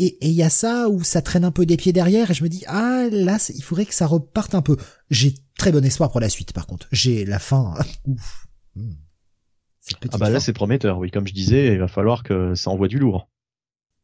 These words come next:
Speaker 1: Ah, moi, cette fin me, me donne, me donne envie. Mais encore une fois, c'est pas mauvais, hein.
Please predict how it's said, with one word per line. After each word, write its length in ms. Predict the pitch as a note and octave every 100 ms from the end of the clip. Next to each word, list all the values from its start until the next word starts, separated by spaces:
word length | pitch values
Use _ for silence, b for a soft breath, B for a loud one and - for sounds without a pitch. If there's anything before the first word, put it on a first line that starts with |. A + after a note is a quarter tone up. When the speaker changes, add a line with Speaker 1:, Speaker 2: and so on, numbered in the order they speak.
| _ _ _
Speaker 1:
Ah, 80 | G3+
moi, 80 | D#3
cette 160 | G2+
fin 100 | F3
me, 160 | A2+ F#2
me 160 | F2+
donne, 200 | G2 D3+ F#3 -
me 160 | C#3+ C#3
donne 120 | F3+
envie. 120 | G3+ B B B
Mais 100 | C#3 -
encore 180 | C3+ G2+
une 60 |
fois, 100 | A#3+ C4
c'est 120 | -
pas 80 | -
mauvais, 240 | E3 D4+
hein. 120 | G#3